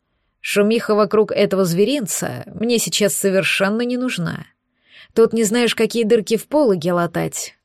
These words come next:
Удружила Нейша с мостами, очень вовремя открыла. "Дерий, оборотни не опасны. Сколько можно повторять?" "Да откуда ты знаешь?" — нервно вскрикнул он.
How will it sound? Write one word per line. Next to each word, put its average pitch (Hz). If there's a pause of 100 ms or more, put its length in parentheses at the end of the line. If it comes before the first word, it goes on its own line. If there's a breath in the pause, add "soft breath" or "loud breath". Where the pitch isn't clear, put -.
(120)
Удружила 220
Нейша 175
с -
мостами, 170
очень 185
вовремя 202
открыла. 156 (1200)
"Дерий, 180 (540)
оборотни 226
не 220
опасны. 196 (300)
Сколько 233
можно 190
повторять?" 180 (1300)
"Да 208
откуда 285
ты 294
знаешь?" — 254 (380)
нервно 220
вскрикнул 208
он. 160